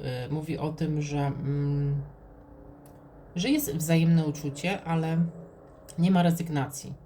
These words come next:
z tej cesarzowej. Czyli można powiedzieć, że, y, że jak najbardziej ktoś wychodzi w waszą stronę, jest, zaczyna być dostępny, być może wcześniej nie był, teraz jest na tak, ale to nie znaczy, że, y, w stronę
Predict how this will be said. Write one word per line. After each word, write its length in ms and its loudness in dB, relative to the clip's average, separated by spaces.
z 60 -20
tej 160 -2
cesarzowej. 720 -4
Czyli 200 -2
można 220 2
powiedzieć, 520 -2
że, 480 -2
y, 320 0
że 160 0
jak 120 0
najbardziej 580 0
ktoś 320 -2
wychodzi 400 0
w 100 -6
waszą 320 -2
stronę, 600 -2
jest, 280 -2
zaczyna 380 -2
być 220 -2
dostępny, 580 -4
być 180 -2
może 160 -2
wcześniej 380 -4
nie 100 0
był, 120 -2
teraz 280 -4
jest 160 -4
na 120 -2
tak, 260 -2
ale 140 0
to 100 -2
nie 160 0
znaczy, 260 0
że, 320 2
y, 180 -2
w 60 -8
stronę 520 -2